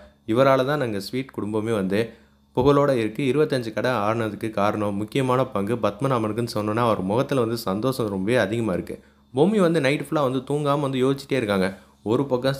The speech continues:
சித்தார்த் வந்து சத்தியம் வாங்கியிருக்காங்க. இன்னொரு பக்கம் தாத்தா வந்து நம்மள வந்து ஜெயிக்க சொல்றாங்க.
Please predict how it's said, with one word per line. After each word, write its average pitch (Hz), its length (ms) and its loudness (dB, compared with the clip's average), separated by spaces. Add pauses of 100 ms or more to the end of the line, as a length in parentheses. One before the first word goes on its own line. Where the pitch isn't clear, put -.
சித்தார்த் 131 300 2
வந்து 110 200 -2
சத்தியம் 120 400 -2
வாங்கியிருக்காங்க. 95 520 -2 (320)
இன்னொரு 151 360 4
பக்கம் 127 320 -8
தாத்தா 123 380 0
வந்து 98 340 -6 (360)
நம்மள 131 160 0
வந்து 143 240 4
ஜெயிக்க 135 340 0
சொல்றாங்க. 98 420 -2